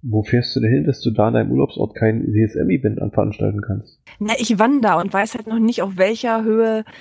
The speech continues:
Speaker 2: oder Strecke ich dann sein werde.
Speaker 1: Nordkorea?
Speaker 2: <laughs> Ja, genau.
Speaker 1: Das ist doch von langer Hand geplant, um dem auszuweichen.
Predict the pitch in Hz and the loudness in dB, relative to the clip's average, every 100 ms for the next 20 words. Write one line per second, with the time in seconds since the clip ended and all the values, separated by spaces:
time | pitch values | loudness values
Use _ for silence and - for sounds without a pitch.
0 | - - 214 196 202 - - 226 233 - | -20 -10 -2 -2 -2 -8 -8 -6 -8 -6
1 | 202 196 190 190 196 165 160 160 170 - | -2 0 0 0 0 -2 -4 -6 -10 -12
2 | - 113 107 123 - - 110 110 131 - | -2 2 4 2 0 0 2 2 2 0
3 | 311 _ _ _ _ - 262 - 403 - | -2 _ _ _ _ -4 0 2 2 2
4 | 494 - 415 381 262 233 285 214 214 - | -2 -2 -6 -6 -8 -8 -8 -12 -18 -20
5 | - - - 208 - - - 127 127 139 | -10 -6 -4 -2 -2 -2 0 0 2 2
6 | 123 139 135 - - 131 - 131 131 - | 0 -4 -8 -2 -2 -2 -4 -2 -2 0
7 | 139 - 117 110 117 - | -2 0 2 2 0 -6